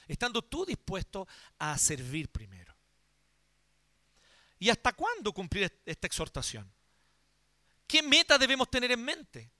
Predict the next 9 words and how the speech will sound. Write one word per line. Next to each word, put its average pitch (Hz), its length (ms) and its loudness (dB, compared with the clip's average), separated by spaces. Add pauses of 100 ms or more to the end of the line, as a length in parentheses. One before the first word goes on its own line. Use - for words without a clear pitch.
(300)
Y - 80 -12
el 254 60 -12
verso - 260 -4
cuatro 220 240 -4
es 214 60 -8
muy 220 120 -6
claro. 285 480 -4 (1300)
Hasta 202 540 0 (320)
cuando 180 640 -2